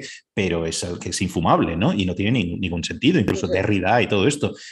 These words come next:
Speaker 1: Pero básicamente lo que dice el, el, el posmodernismo, simplificando mucho, es que nada existe, que todo relato y que todo es opresión y que no sé qué y no sé cuántos.
Speaker 2: Claro.
Speaker 1: Pero vamos, es que como que
Speaker 2: Claro.
Speaker 1: na-, nada existe, la realidad no existe, la gravedad no existe, en fin. Pero de ahí venimos, ¿eh? Pero yo creo que estos de ahora, estos activistas woke ahora,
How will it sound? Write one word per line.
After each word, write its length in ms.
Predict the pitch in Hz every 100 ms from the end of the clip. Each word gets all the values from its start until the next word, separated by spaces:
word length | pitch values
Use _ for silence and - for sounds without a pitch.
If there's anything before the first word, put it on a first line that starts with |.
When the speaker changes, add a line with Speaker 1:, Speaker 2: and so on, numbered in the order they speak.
| -
Speaker 1:
Pero 240 | 110 98 98
básicamente 460 | 104 107 110 110
lo 60 | 143
que 60 | 170
dice 100 | 110
el, 160 | 110
el, 240 | 113 107 107
el 300 | 104 104 107 -
posmodernismo, 720 | 107 113 113 110 120 143 165
simplificando 540 | - 85 - - 92
mucho, 260 | 98 117 160 - - -
es 80 | -
que 80 | 90
nada 220 | 95 -
existe, 420 | - 180 - 98
que 80 | -
todo 220 | 113 120
relato 440 | 110 104 156 110
y 60 | 95
que 80 | -
todo 240 | 113 113
es 100 | 107 110
opresión 520 | - - 147 143 98
y 80 | 98
que 120 | 98
no 120 | 95
sé 120 | -
qué 80 | 110
y 40 |
no 80 | 107
sé 100 | -
cuántos. 280 | - 160 185
Speaker 2:
Claro. 220 | 170 156
Speaker 1:
Pero 140 | - 82
vamos, 260 | 90 127
es 40 | -
que 140 | 113
como 220 | 110 127
que 80 | 143
Speaker 2:
Claro. 140 | 156 151
Speaker 1:
na-, 180 | 143 135
nada 220 | 139 135
existe, 320 | - - 98
la 80 | 92
realidad 300 | 98 95 120
no 60 |
existe, 280 | 147 170 165
la 100 | 104
gravedad 340 | 95 92 92 123
no 60 |
existe, 340 | 139 - - 82 - -
en 80 | 110
fin. 200 | 98 - - - _ - -
Pero 160 | - 104
de 80 | 190
ahí 120 | 127
venimos, 500 | 190 110 165 143 -
¿eh? 220 | 98 156 -
Pero 180 | 113 104
yo 260 | 110 113
creo 180 | 117 202
que 140 | 208 101
estos 260 | - 214
de 100 | 208
ahora, 280 | 98 240 104
estos 260 | 107 131 143
activistas 500 | - 127 117 107 -
woke 220 | 101 98
ahora, 300 | 95 139